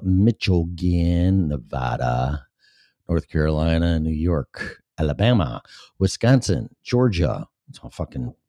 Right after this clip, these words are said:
college football teams. Ohio, Delaware, Tennessee,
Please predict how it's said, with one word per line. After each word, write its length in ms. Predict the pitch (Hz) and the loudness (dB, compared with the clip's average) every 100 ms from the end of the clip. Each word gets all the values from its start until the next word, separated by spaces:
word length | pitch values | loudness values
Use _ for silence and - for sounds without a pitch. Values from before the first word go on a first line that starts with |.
| _ | _
college 380 | - 113 98 69 | -6 -2 -2 -4
football 340 | 95 95 107 | -6 -4 -4
teams. 320 | - 73 - - - _ | -4 -6 -8 -14 -20 _
Ohio, 580 | 95 95 113 175 92 - _ _ _ - | -2 0 2 2 0 -6 _ _ _ 0
Delaware, 560 | 104 127 78 69 53 - | 2 4 2 -2 -6 -12
Tennessee, 800 | - 139 135 101 - 160 131 123 | -2 0 0 -4 -4 -4 -2 -4